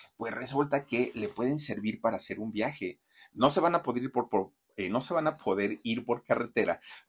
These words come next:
porque, pues no, las cosas están bien canijas.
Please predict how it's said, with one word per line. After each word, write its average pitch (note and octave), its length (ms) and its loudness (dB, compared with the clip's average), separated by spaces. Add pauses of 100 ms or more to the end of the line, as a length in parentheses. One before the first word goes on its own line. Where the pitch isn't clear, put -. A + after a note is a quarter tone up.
porque, A#2+ 680 4
pues - 180 -8
no, - 260 6
las G2+ 220 2
cosas G2+ 320 0
están F2 260 -2
bien F#2+ 200 -4
canijas. C3 500 -4